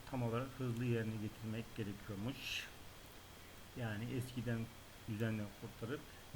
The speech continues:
yeni düzene getirmek. Bu neyle alakalı? İnkılapçılıkla alakalı. İkinci öncülde din ve mezhepten bahsetmiş. Bu ne ile alakalı olur? Derslerde anlatmıştık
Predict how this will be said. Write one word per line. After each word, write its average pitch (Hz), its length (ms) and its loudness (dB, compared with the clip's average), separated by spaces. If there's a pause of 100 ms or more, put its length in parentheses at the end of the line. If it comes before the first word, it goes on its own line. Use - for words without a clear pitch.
yeni 120 340 6
düzene 107 380 4
getirmek. 107 540 0 (280)
Bu 113 80 0
neyle 113 200 2
alakalı? 101 460 -2
İnkılapçılıkla 107 640 -4
alakalı. 95 720 0 (1040)
İkinci 165 420 4
öncülde 170 400 2
din 156 420 0 (200)
ve 151 100 8
mezhepten 147 880 4
bahsetmiş. 123 920 0 (260)
Bu 127 140 6
ne 139 100 6
ile 127 240 4
alakalı 110 500 2 (400)
olur? 123 300 2
Derslerde 107 520 0
anlatmıştık 107 720 -2